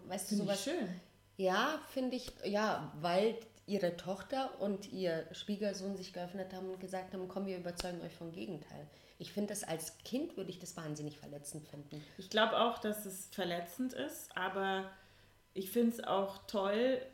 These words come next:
Speaker 2: man muss auch honorieren, wenn Leute, ähm, sagen, „Hey, das,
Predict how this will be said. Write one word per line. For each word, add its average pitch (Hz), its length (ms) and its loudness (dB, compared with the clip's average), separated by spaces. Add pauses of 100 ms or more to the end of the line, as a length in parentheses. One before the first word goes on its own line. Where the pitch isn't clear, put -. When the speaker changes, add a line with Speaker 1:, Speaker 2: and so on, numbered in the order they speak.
(140)
Speaker 2:
man 208 240 2
muss 247 180 4
auch 233 200 0
honorieren, 226 640 4
wenn 214 180 2
Leute, 214 680 0 (140)
ähm, 202 300 -2
sagen, 196 320 -2
„Hey, 214 220 0 (220)
das, - 300 -12